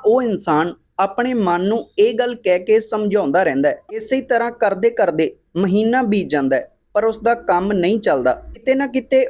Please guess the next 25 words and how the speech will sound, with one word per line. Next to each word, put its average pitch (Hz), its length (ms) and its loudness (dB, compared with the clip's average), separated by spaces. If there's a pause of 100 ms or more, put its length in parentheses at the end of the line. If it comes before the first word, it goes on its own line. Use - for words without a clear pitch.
ਉਸ 226 160 2
ਦੇ 247 160 2
ਮਨ 185 340 0
ਦੇ 214 100 4
ਵਿੱਚ 220 280 0
ਚਿੰਤਾ 202 520 -2
ਵੀ 233 120 -2
ਸੀ, 156 240 -2 (280)
ਕਿਉਂਕਿ 202 320 0
ਉਸ 214 120 0
ਦਾ 214 160 0
ਕੰਮ 196 400 -2
ਬਿਲਕੁਲ 254 680 0
ਹੀ 269 100 0
ਬੰਦ 180 440 -2
ਸੀ। 143 260 -2 (320)
ਕਈ 214 180 0
ਵਾਰ 247 220 2
ਤਾਂ 262 180 2
ਕੋਈ 247 380 0
ਵੀ 277 140 2
ਗਾਹਕ 196 420 -2
ਨਹੀਂ 208 300 2
ਆਉਂਦਾ 147 240 2
ਸੀ, 139 280 -4